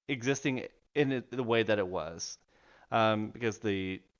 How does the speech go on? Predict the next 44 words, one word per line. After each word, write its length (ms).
Shatterstorm 640
deck 260
was 140
still 340
just 220
incredibly 640
annoying 420
to 60
play 340
against 520
because 240
you 80
could 80
just 180
turn 220
one 200
that 180
easily, 400
and 100
you 80
just 180
kind 160
of 120
have 280
a 180
"I 140
win 180
the 80
game" 260
card 360
or 200
set 240
of 100
cards. 380
And 80
it 20
was 160
just 180
too 140
good, 320
and 120
Affinity 480
was 180
also 360